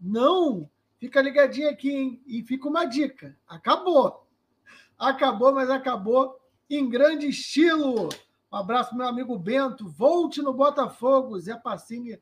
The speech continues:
trouxe essa notícia. Vamos falar sobre volte no Botafogo, mas não só volte no Botafogo. A torcida, a grande maioria foi contra volte no Botafogo.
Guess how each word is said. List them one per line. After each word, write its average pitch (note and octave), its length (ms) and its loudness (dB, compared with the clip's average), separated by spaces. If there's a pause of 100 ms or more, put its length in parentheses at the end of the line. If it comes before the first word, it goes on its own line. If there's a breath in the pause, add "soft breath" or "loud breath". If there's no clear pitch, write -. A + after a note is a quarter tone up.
(360)
trouxe A3+ 320 4
essa A#3 160 -6
notícia. A3+ 680 -4 (280 soft breath)
Vamos C4 360 2 (460)
falar A#3+ 300 0
sobre B3 220 0
volte G#3+ 480 -4
no A#3+ 80 -4
Botafogo, A#3+ 540 0
mas B3 240 -2
não D4+ 180 2
só E4 260 0
volte C4+ 360 2
no C4 120 0
Botafogo. G#3+ 720 -4 (380)
A G#3 100 -6
torcida, C#4+ 640 2 (360)
a A#3+ 120 -4
grande D#4 280 2
maioria C4+ 420 6
foi A#3 180 0
contra B3+ 400 0
volte A3 300 -4
no G3+ 80 -4
Botafogo. G#3+ 760 -2